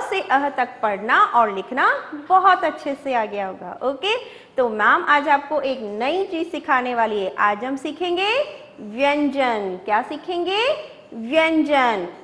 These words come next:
तो इन व्यंजनों में जो सबसे पहला व्यंजन मैम आज आपको सिखाएंगी वह है व्यंजन क। कौन सा व्यंजन सीखेंगे आप? व्यंजन क। क से कबूतर,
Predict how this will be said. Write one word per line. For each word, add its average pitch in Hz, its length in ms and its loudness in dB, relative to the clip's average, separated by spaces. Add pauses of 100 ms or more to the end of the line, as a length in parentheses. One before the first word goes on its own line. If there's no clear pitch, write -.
(100)
तो 214 140 -4
इन 220 220 -4
व्यंजनों 285 540 0
में 381 280 0
जो 269 140 0
सबसे 262 400 -4 (160)
पहला 254 460 4
व्यंजन 392 420 -2
मैम 330 280 4 (100)
आज 269 200 2
आपको 254 260 0
सिखाएंगी 254 680 0 (400)
वह 214 240 4
है 277 180 2 (280)
व्यंजन 214 640 2 (540)
क। 381 140 12 (580)
कौन 214 180 -2
सा 277 140 4
व्यंजन 302 340 0
सीखेंगे 330 420 -4
आप? 359 640 4
व्यंजन 214 760 -2 (560)
क। 381 500 6 (600)
क 214 300 6 (140)
से 330 180 4 (840)
कबूतर, 277 1040 2